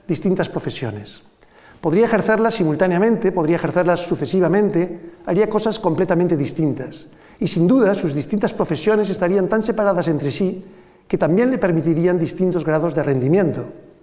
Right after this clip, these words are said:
El que una persona destacara en una determinada profesión, hasta el punto de situarse a la cabeza de la misma,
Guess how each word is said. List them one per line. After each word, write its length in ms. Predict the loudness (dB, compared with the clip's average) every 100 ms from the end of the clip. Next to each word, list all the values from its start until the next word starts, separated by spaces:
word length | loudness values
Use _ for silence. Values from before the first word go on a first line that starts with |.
| _ _ -20 -20 -4
El 120 | 0
que 120 | 2
una 120 | 2 4
persona 420 | 2 2 2 2
destacara 580 | 0 -2 0 2 4 2
en 100 | 2
una 160 | 2
determinada 560 | 2 0 0 0 0 0
profesión, 600 | -2 -4 0 0 0 -6 -14 -20 -20 _ _ _
hasta 180 | -4 -2
el 80 | 0
punto 260 | 2 4
de 80 | 2
situarse 400 | 2 2 2 2
a 40 | 0
la 80 |
cabeza 320 | 2 0 2 0
de 60 |
la 100 | 0
misma, 440 | 0 -2 -4 -8